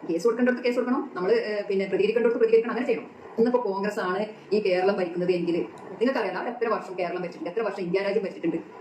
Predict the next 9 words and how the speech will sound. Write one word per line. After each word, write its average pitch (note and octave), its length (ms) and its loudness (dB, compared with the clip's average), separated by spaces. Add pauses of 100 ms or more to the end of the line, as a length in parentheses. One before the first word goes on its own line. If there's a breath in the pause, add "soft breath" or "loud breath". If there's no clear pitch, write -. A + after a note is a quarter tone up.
(140)
ഏതെങ്കിലും B3+ 300 2
ഒരു B3 40 0
സ്ത്രീകൾക്ക് G#3 380 0
ഇത്രമാത്രം G#3 540 0
സുരക്ഷിതത്വങ്ങൾ G3 480 0
കണ്ടിട്ടുണ്ടോ? F3 360 -4 (720)
അല്ല, G3 140 4
മറ്റുള്ളതൊക്കെ F#3+ 440 0
പോട്ടെ, - 300 -2